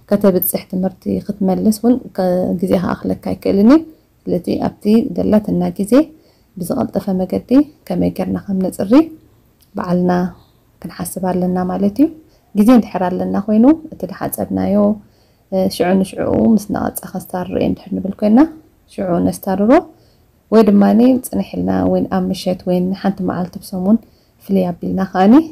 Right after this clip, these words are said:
ከነስታርር ንኽእል ኢና። ምሕፃብ ክዳውንቲ ኩሉ ግዜ እንተሓፀብና ዝበለፀ እዩ። በቢ፣ እ፣ ናይቲ ዘለናዮ ስድራ ናይ ቆልዑት ንበይኑ ሓንቲ መዓልቲ ናይ ዓበይቲ፣ እ፣ ኣንሶላታት ከም ዝሽጎማኖ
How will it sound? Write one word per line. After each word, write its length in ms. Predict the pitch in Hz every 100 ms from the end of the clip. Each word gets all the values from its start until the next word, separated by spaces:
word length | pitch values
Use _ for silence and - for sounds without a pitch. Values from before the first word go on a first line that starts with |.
| -
ከነስታርር 520 | _ 185 185 - 185 185
ንኽእል 340 | 180 175 190
ኢና። 120 | 196 240 320 -
ምሕፃብ 380 | - - - 214
ክዳውንቲ 460 | 214 190 196 202 202 294 311 - _ _ _ -
ኩሉ 160 | 220 196
ግዜ 200 | 196 190 226 247
እንተሓፀብና 640 | 185 180 - 185 202 185 202 277
ዝበለፀ 440 | 220 175 180 - -
እዩ። 140 | - 320 - _ _ _ _ _ _ _
በቢ፣ 260 | 208 202 196 196 196 196 _ _ _
እ፣ 180 | - 185 180 180
ናይቲ 300 | 185 185 - 190 185 180 185
ዘለናዮ 500 | 190 185 180 180 180
ስድራ 280 | - 175 185 190
ናይ 180 | 185 180
ቆልዑት 340 | 190 - 196
ንበይኑ 340 | 190 175 180 185 185 196
ሓንቲ 240 | - 190 180
መዓልቲ 320 | 175 175 - 262 277 _ _ _ _
ናይ 120 | 190 180
ዓበይቲ፣ 440 | 196 - 185 180 180 180 175 _ -
እ፣ 180 | 185 -
ኣንሶላታት 680 | 196 180 190 185 180 190 180
ከም 180 | - 180
ዝሽጎማኖ 540 | 175 185 180 185 185